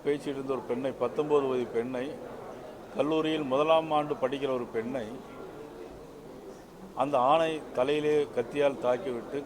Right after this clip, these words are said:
காரை உடைத்து மூன்று பேர் அந்த பெண்ணை இழுத்து சென்று, கரகரன்று இழுத்து சென்று பாலியல் பலாத்காரம் பண்ணியிருக்கிறாங்க. ஆனா பதினோரு மணிக்கு,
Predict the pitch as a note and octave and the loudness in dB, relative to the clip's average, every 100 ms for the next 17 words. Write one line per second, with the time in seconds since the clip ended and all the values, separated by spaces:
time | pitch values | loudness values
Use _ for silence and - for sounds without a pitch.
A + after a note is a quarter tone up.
0 | B2 C3 C3+ A#2 A2+ B2+ B2 - C#3 D#3 | 4 6 6 2 0 0 -2 -2 -2 -2
1 | - - - - - - - - - - | -6 -14 -12 -12 -12 -12 -10 -12 -12 -12
2 | - - - - - C3+ E3+ D#3+ D3 D#3+ | -12 -12 -12 -12 -2 0 2 0 0 0
3 | E3 - - - - C3 B2+ C3 C#3+ D3+ | 0 -8 -12 -10 -6 -4 -2 -2 -2 -2
4 | D3 - - - A2+ C3 D#3 D#3 C3+ B2+ | -4 -6 -12 -12 -6 -2 -2 -4 -4 -2
5 | A2+ A#2+ A#2+ B2 C#3 C#3 C#3+ C#3+ B2+ B2+ | -2 -4 0 2 4 4 2 2 0 0
6 | C#3 C3+ - G#2+ G2 B2+ D#3 - - - | -2 -4 -4 -4 -2 -4 -6 -10 -12 -12
7 | - - A#2+ C#3 C#3+ B2+ B2 C3+ B2+ B2 | -12 -2 2 4 4 2 4 4 4 0
8 | B2 A#2 A2+ A2 - - - - - - | 0 -2 -4 -6 -4 -4 -4 -6 -8 -10
9 | - - - - - - - - - - | -10 -10 -8 -10 -10 -10 -8 -8 -10 -10
10 | - - B2+ D3+ C3 C3 E3 G3 F#3 E3 | -10 -6 0 4 6 6 6 4 2 0
11 | D#3+ D3+ F3+ | -4 0 2